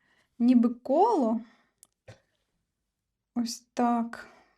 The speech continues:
проходимо через цю зелену і знову наверх. Зараз підтягну.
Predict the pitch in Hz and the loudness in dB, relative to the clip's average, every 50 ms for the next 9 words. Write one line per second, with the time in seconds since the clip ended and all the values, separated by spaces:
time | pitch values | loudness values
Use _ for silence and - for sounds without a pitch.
0 | _ - 240 233 226 233 - 247 240 226 226 226 220 220 214 214 220 - - 240 | _ -10 -8 -8 -8 -8 -6 -6 -4 -4 -2 -4 -4 -4 -6 -8 -8 -8 -6 -4
1 | 226 226 226 220 220 226 - - - _ - - - - 240 240 233 226 220 220 | -4 -4 -4 -4 -6 -8 -12 -18 -20 _ -14 -12 -10 -8 -6 -4 -4 -4 -6 -4
2 | 226 220 214 214 214 220 220 226 233 233 233 226 214 208 208 208 196 - - _ | -4 -2 0 0 0 -2 -2 -2 -2 0 0 -2 -2 -4 -6 -8 -10 -12 -18 _
3 | _ _ _ _ _ _ _ _ _ _ _ - - _ _ _ _ _ - 254 | _ _ _ _ _ _ _ _ _ _ _ -20 -20 _ _ _ _ _ -8 -4
4 | 226 226 233 247 247 240 240 233 226 226 220 220 214 214 214 233 247 262 254 262 | -2 2 2 4 4 4 2 2 2 0 0 0 -2 -2 -2 0 0 0 0 -2
5 | 269 - - - - - - _ _ _ _ _ _ _ _ _ _ _ _ _ | -6 -10 -16 -18 -20 -20 -20 _ _ _ _ _ _ _ _ _ _ _ _ _
6 | _ _ _ _ _ _ _ _ _ _ _ _ _ _ _ _ _ _ _ _ | _ _ _ _ _ _ _ _ _ _ _ _ _ _ _ _ _ _ _ _
7 | _ _ _ _ _ _ _ _ _ _ _ _ _ _ _ _ _ _ _ _ | _ _ _ _ _ _ _ _ _ _ _ _ _ _ _ _ _ _ _ _
8 | _ _ _ _ _ _ 202 190 208 196 196 196 208 196 - _ - - - _ | _ _ _ _ _ _ -18 -14 -12 -12 -10 -12 -14 -14 -16 _ -20 -20 -18 _
9 | - 208 208 208 233 269 349 370 | -10 -10 -6 -4 -2 -2 -2 -2